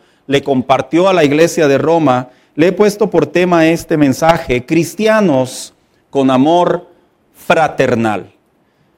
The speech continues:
Si usted leyó junto conmigo el verso diez en particular, él finaliza las palabras diciendo, "Ámense los unos a los otros", ¿con qué dice?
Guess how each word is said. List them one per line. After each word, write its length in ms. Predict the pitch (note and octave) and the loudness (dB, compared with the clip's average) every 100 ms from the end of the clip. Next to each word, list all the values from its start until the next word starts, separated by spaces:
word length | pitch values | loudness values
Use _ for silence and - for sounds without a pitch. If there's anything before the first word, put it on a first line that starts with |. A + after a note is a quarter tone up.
| _ _ _ _ | _ _ _ _
Si 160 | G3+ | -10
usted 180 | G3 D#4 | -4 -2
leyó 280 | F4 D4 D4 | 0 0 0
junto 320 | C#4+ C4 A#3 | -2 -2 -2
conmigo 500 | E3 D#3 F3+ F#3+ F#3 | 0 0 0 2 2
el 100 | E3+ | 2
verso 460 | D#3 D#3+ D#3+ F3+ D3+ | 2 0 -2 -6 -2
diez 400 | D3+ D#3+ D#3 C#3 | 0 2 0 -4
en 100 | B2 | -6
particular, 880 | A#2+ A2+ A2+ - B2+ C3+ B2 A2+ _ _ _ _ | -6 -6 -12 -8 -2 0 0 -6 _ _ _ _
él 160 | F#3+ A3+ | -4 -2
finaliza 560 | D#4 B3+ F3 F3 G3 G3+ | 2 2 2 0 0 0
las 160 | F3+ | 0
palabras 500 | - C#3 D#3+ F3 F3+ | 0 0 2 2 0
diciendo, 600 | C#3+ C3 E3+ F3+ F#3+ G#3+ G#3+ - _ | -2 -4 -2 -2 0 -2 -4 -16 _
"Ámense 960 | - C#4 D#4+ E4+ E4+ E4+ - G4 G4+ - _ _ _ _ | 0 2 2 2 4 2 0 -2 -2 -8 _ _ _ _
los 340 | D3 D3+ D3+ | 2 4 4
unos 360 | B3+ D4 D4+ D4+ | 2 4 2 2
a 80 | G3+ | 2
los 200 | F#3+ F3+ | 0 0
otros", 320 | C#4 G4 D#4 | -2 -2 -6
¿con 200 | B3 G#3 | -4 -4
qué 100 | C4+ | 0
dice? 280 | D4 D#4 | 2 2